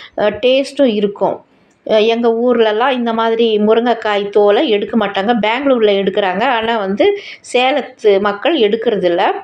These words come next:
இப்படியே தான் கட் பண்ணி போடுவாங்க. நீங்க வேணும்னா பாருங்க, சேலத்து உணவு, உணவுகளை பாருங்க. இப்போ மிளகாத்தூள், மல்லித்தூள், தேவையான அளவு ஒரு ஸ்பூன் அளவு மிளகாத்தூள், நமக்கு எவ்வளோ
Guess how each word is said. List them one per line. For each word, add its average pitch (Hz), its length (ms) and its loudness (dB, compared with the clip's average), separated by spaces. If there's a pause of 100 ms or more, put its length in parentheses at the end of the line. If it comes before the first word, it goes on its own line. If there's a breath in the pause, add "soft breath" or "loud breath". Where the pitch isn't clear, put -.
(720 soft breath)
இப்படியே 233 480 0
தான் 247 180 -6
கட் 196 220 -8
பண்ணி 208 240 -2
போடுவாங்க. 185 460 0 (1500)
நீங்க 208 140 2 (100)
வேணும்னா 202 360 -2 (140)
பாருங்க, 185 300 -2 (160)
சேலத்து 196 460 0 (520 loud breath)
உணவு, 202 320 2 (320)
உணவுகளை 185 560 2
பாருங்க. 165 320 -2 (640 soft breath)
இப்போ 214 180 0 (280)
மிளகாத்தூள், 220 600 0
மல்லித்தூள், 190 540 0 (840)
தேவையான 208 500 0
அளவு 185 260 0
ஒரு 196 140 -2
ஸ்பூன் 220 300 -2
அளவு 185 220 2 (340)
மிளகாத்தூள், 196 540 0
நமக்கு 220 260 -4 (100)
எவ்வளோ 285 200 2